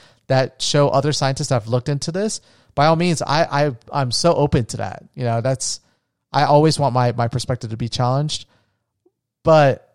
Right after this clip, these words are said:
uh, until then, I will catch you guys tomorrow. If you guys wanna reach out to me, you can reach out to me on social media, on Facebook or Instagram, where I post the links for this.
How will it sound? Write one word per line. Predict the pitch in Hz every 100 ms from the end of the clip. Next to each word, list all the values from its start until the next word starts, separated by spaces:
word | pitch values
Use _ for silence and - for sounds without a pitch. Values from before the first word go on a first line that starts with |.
| -
uh, | 135 117 110 -
until | 151 156 180
then, | 180 190
I | -
will | 160 160
catch | 165 165
you | 160
guys | 160 156
tomorrow. | - - 139 139 156 185 196 190 - _ _ _ -
If | 147
you | 156
guys | 165
wanna | 170 160
reach | 156 170
out | 160
to | 165
me, |
you | 156
can | 151
reach | 143 147
out | 151
to | 147
me | 151
on | 135
social | 147 131 135
media, | 131 139 156 160 160
on | 127
Facebook | - 143 - 147
or | 139 127
Instagram, | 139 147 147 151
where | 127 117
I |
post | 117 127 127 -
the |
links | 120 123 -
for | 143
this. | 143 147 -